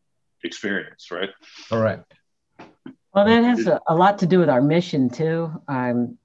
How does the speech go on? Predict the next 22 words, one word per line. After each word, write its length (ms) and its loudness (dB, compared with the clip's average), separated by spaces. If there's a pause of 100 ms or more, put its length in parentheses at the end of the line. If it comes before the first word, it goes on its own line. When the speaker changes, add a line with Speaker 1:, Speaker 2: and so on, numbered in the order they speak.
Speaker 3:
you 100 -8
know, 120 -2
we're, 380 0 (480)
Franciscan 680 0
education 640 -4
is 180 -6
relationship-based. 1080 -4 (520)
That's 280 -4
the 100 -4
definition 760 -6
of 160 -4
it. 120 -4
It's 280 -10
relationship-based 800 -4
because 720 -2 (100)
of 440 -6
the 180 -4
understanding 840 -4
of, 380 -8 (500)
um, 540 -2
what 520 -2 (460)
m-, 160 -8